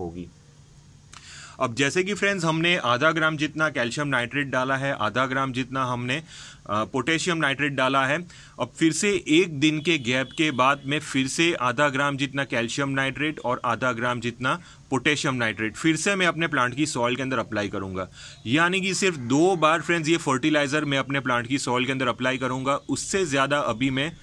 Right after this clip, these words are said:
नहीं अप्लाई करूंगा। यानी कि आधा ग्राम आज मैंने डाल दिया है, ए-, कल एक दिन का मैं गैप छोड़ दूंगा और बाद में उसके बाद के दिन में फ्रेंड्स मैं फिर से आधा ग्राम जितना कैल्शियम नाइट्रेट, आधा ग्राम जितना मैं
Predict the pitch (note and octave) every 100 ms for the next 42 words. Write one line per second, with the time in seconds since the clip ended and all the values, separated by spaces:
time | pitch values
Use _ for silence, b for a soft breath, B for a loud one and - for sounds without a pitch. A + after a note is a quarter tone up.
0 | B A2 B2 B2 D3 A2 A2+ G#2 G2+ G2+
1 | G2+ A2 A#2 C3+ C#3+ D3+ B2 A#2 C#3 C#3
2 | D3 D3 A#2 C3 D3 D#3 D3+ C#3 A#2+ C3
3 | C3 C3+ C3 C#3+ D#3 B B B A#2 A2+
4 | E3 F3 E3 D3+ D#3 D3+ D3 D3+ A#2 A2+
5 | C3+ C3+ D3 C3+ C#3 C#3+ C#3+ D#3 B B
6 | - A#2+ B2+ C3+ C3+ C#3+ B2+ D3 C3+ A#2
7 | C3 D3+ D3+ C#3 C#3+ C#3+ D3 C#3 B2+ C3+
8 | B2+ A2+ D3 C3 A2+ B2 A#2+ B2 A#2+ B2
9 | B2 A#2+ G#2+ A#2 C3+ C3 B2+ C#3 D#3+ A#2
10 | A2+ B2+ A#2 A#2+ A2+ A#2 B2 B2 C3+